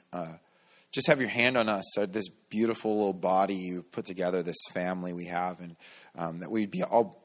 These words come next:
a blessing to one another and, and, uh, just to be able to look to you together and, and trust you together and pray for one another and care for one another, another and bear each other's burdens and all of that. God, we just thank you for that opportunity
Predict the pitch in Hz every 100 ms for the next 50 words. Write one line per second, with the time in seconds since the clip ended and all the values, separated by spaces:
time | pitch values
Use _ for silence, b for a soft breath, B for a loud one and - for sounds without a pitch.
0 | _ 104 104 117 113 117 107 101 104 101
1 | 104 113 104 92 85 - 87 87 90 92
2 | 95 85 b b b b b _ - 92
3 | - 87 82 73 104 101 92 90 - _
4 | _ - 107 - 107 98 87 92 95 98
5 | 95 85 82 92 87 - 101 - 101 92
6 | 92 104 92 85 104 101 110 107 104 98
7 | 101 104 98 87 - B B B - 117
8 | 110 - 104 104 104 101 104 104 - 107
9 | 110 107 92 98 98 110 123 104 92 104
10 | 104 110 107 107 101 95 101 107 87 85
11 | 87 - 95 92 101 104 - 120 117 104
12 | 107 92 - - B B B - 113 107
13 | - 127 113 101 95 87